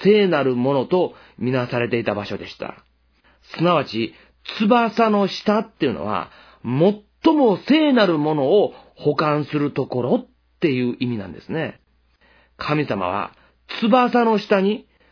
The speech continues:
私たち人間を集めようとしたということは、人間を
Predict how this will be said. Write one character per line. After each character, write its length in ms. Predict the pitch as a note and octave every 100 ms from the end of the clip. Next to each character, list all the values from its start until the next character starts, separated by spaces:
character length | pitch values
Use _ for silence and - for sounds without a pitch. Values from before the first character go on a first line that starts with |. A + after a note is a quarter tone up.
| _
私 380 | C3 C#3 D#3 D3+
た 120 | C#3+
ち 120 | C3+
人 220 | C#3 D#3
間 180 | D#3 D#3
を 160 | D3+ - F#3+ G3+
集 80 | A#3+
め 120 | B3+
よ 160 | C4+ C4+
う 60 |
と 120 | D#3+
し 120 | C3 -
た 260 | D3+ - _ _ _
と 100 | A3+
い 40 |
う 40 | G#3
こ 80 | F#3+
と 100 | G#2+
は、 160 | - _ _ _ _ _ - _
人 260 | C3+ E3 F3
間 200 | F3+ E3+
を 240 | F#3